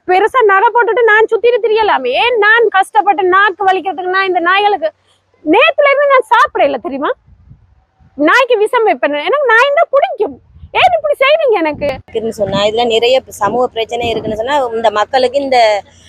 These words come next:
Speaker 2: அஹ், நாய் வளர்ப்பால நிறைய பிரச்சனை இருக்குது. சிறிய கிராமம் தானே, இந்த சிறிய கிராமத்துக்குள்ள இப்ப நாங்க நாய் வளர்க்குறாங்கண்டா, இருநூறு நாய் போடும்போது இதுல உள்ள ஆட்கள் அரசாங்க தொழில் இல்ல, அந்த நாடு கூலி வேலை செஞ்சுட்டு வந்து வேலை செஞ்சு சாப்பிடுறார்கள். அவங்க வந்து படுக்கும்போது நாய்கள்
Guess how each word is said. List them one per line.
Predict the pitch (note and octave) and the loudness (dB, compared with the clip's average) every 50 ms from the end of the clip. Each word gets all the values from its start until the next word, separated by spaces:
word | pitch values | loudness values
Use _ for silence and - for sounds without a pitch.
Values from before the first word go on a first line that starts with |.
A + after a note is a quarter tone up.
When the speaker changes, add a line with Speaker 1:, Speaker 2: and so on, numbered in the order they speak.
| - _ _ _ D#3+ | -20 _ _ _ -12
Speaker 2:
அஹ், | F3 F3+ F3+ F3+ F#3 | -10 -8 -8 -6 -6
நாய் | G3 G#3 A3+ B3 C#4 | -4 -2 -2 -2 0
வளர்ப்பால | C4 C4 B3+ A#3+ B3 F#3+ A#3 A3+ C4 F4+ | 0 2 2 2 2 0 0 0 0 0
நிறைய | D4 C4 B3+ C4+ D4 C#4 | 0 0 2 2 0 0
பிரச்சனை | - B3+ B3 B3 A3+ A3 | 0 -2 -2 -2 -2 -2
இருக்குது. | G#3 A3+ C4+ C#4 - | -2 -2 -2 -4 -4
சிறிய | C4 A#3+ C4+ D4 D4+ | -6 -6 -2 -2 -4
கிராமம் | C#4 C4 C4 C4 C4 C4+ C4 B3 A#3+ | -2 0 0 0 0 -2 -4 -4 -2
தானே, | A3+ G#3+ G#3 G#3 | -2 -2 -4 -4
இந்த | G3+ G#3 A3+ | -6 -8 -10
சிறிய | A#3 - A3+ B3+ C#4 C#4+ | -12 -14 -6 -4 -4 -2
கிராமத்துக்குள்ள | C4 B3+ A#3+ A#3+ A#3+ A#3+ A#3 A#3 A#3+ A3+ G#3 A3 A3+ A3+ B3 C4 D4 - _ _ _ _ _ _ | 0 0 -2 -2 -2 -2 -4 -4 -6 -8 -10 -10 -6 -2 -2 -2 -2 -4 _ _ _ _ _ _
இப்ப | - G3+ - A#3+ | -10 -4 -2 0
நாங்க | A#3 A3+ A3+ A3+ A#3 A#3+ B3+ C4 B3+ | 0 2 0 0 0 0 0 0 2
நாய் | A#3 A3 A3 A#3+ C4 B3+ | 0 0 0 0 0 0
வளர்க்குறாங்கண்டா, | B3 B3 B3 B3 B3 A#3+ A#3 A3 G#3+ G#3 G3+ A3+ B3 | 0 0 0 0 0 -2 -2 -2 -2 -2 0 -2 -2
இருநூறு | B3 B3+ D4+ D#4 D#4+ D#4+ D4 C4+ | -2 -4 -2 0 0 0 0 -2
நாய் | C4 C4 C4+ C#4 | -2 -2 -2 0
போடும்போது | A#3+ B3+ B3+ A#3+ A#3+ A#3 A3+ G#3+ G#3 A3+ C4 D4+ - _ _ _ _ - _ _ | 0 0 0 0 -2 -4 -6 -4 -2 -2 -2 -4 -4 _ _ _ _ -20 _ _
இதுல | A3 B3+ C#4 C#4+ | -4 0 2 2
உள்ள | C#4 C4+ C4+ C4+ | 2 2 2 2
ஆட்கள் | C4 C4 C4 C4+ C#4 D4 C#4+ C4+ | 0 0 0 0 -2 0 0 2
அரசாங்க | B3 A#3 B3 A#3+ - C4+ C4+ C4+ C4 | 2 2 0 0 -2 -2 -2 -2 -2
தொழில் | C4 B3+ B3+ B3+ B3 | -2 -4 -4 -4 -6
இல்ல, | A#3 G#3 F#3+ F3 D3 | -8 -8 -8 -8 -8
அந்த | - - G#3 A#3+ B3+ C#4+ C#4 | -6 -6 -6 -2 0 0 0
நாடு | C4+ C4 C4 C4 D4 C4 | 0 0 0 0 0 -2
கூலி | C4 C#4 C#4+ C#4+ | -2 -4 -4 -2
வேலை | C#4 C4+ C4 C4+ C4 | 0 0 0 0 -2
செஞ்சுட்டு | C4 B3 B3+ B3 B3 B3 A#3+ | -4 -4 -4 -4 -4 -4 -2
வந்து | A#3+ A#3+ A#3+ B3+ C4 E4 F#4+ | -2 -2 -4 -2 -4 -2 0
வேலை | C#4+ C#4 C#4 C#4 | 0 0 0 0
செஞ்சு | C4+ C4+ B3+ B3+ B3+ B3 D4 D#4+ F4+ D#4 D4 C4+ | -2 -4 -6 -8 -8 -10 -12 -12 -10 -8 -8 -6
சாப்பிடுறார்கள். | - B3+ B3 B3+ B3 B3 A3+ G#3+ G#3 G3 F#3 F#3 F#3 | -2 0 0 0 0 -2 -2 -2 0 0 0 -2 -2
அவங்க | G3 A#3+ C#4 D4+ D4+ | -2 -2 0 0 0
வந்து | D4 D4+ D4+ D4+ C4+ | 0 0 0 0 0
படுக்கும்போது | C4+ C4+ C#4 C4 C#4 C4 B3 A#3+ A#3 C#4 | 0 0 0 -2 -4 -2 -2 0 0 -2
நாய்கள் | C#4 B3+ C4 C#4 D4 D4 D4 D4 D4 | -2 -2 0 0 0 0 0 0 -2